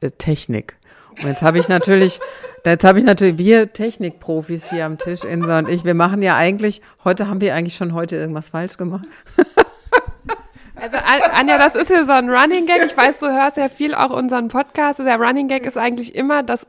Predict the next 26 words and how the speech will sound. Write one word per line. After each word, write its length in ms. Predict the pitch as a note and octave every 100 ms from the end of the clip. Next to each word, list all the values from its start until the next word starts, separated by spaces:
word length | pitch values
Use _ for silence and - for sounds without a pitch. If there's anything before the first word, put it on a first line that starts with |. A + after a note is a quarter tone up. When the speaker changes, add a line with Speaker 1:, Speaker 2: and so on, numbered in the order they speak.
| -
Speaker 2:
immer 400 | C#4+ D#4+ D#4 -
am 100 | A#3+
Anfang 380 | A#3+ C4 C4 -
irgendwas 440 | C4+ D4 B3 B3
passiert, 720 | - G#3+ - A#3 D#4+ G#4+ - - - - _
womit 300 | A#3+ B3+ -
wir 80 | B3+
nicht 180 | A#3+ -
gerechnet 560 | G#3 A#3 D4+ E4+ D#4+
haben. 260 | D#4+ D4 D4
Und 120 | B3
dann 160 | A3 A#3
stehen 340 | - C4+ D4
wir 60 | D4+
hier 220 | D4 C#4+
und 100 | B3
müssen 260 | C4 B3
gucken, 440 | - C#4 D4 D4+ D4+ - - _
oh 60 | F#3
Gott, 180 | G3+ G3+
jetzt 140 | -
funktioniert 440 | G#3+ G3 G3+ G3+
wieder 120 | G#3+ A3
ein 80 |
Mikrofon 560 | A#3+ - C4 - B3+ B3
nicht. 340 | B3+ C4+ -